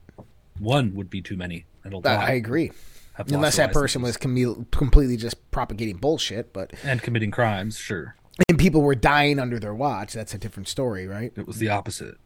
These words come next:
Speaker 2: It's the opposite, exactly. Chicago continues its collapse in the twenty twenty-three under Democratic Mayor Lightfoot as murders, carjackings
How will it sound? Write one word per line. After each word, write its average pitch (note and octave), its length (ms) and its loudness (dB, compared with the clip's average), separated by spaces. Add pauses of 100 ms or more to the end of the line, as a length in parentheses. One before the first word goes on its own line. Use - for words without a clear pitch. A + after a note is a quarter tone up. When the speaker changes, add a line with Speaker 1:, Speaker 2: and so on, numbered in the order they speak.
Speaker 2:
It's A2+ 180 -10
the C3 140 -2
opposite, B2 460 -2
exactly. G2 640 -10 (560)
Chicago F#3+ 480 8
continues G3+ 720 6
its E3+ 160 2
collapse E3 500 4
in D3+ 80 0
the D3 80 2
twenty D#3 240 -2
twenty-three D#3 440 0
under C3+ 180 0
Democratic C#3+ 520 2
Mayor C3 360 0
Lightfoot B2 540 -2
as A#2+ 220 -4
murders, C#3+ 380 0
carjackings C3 720 -4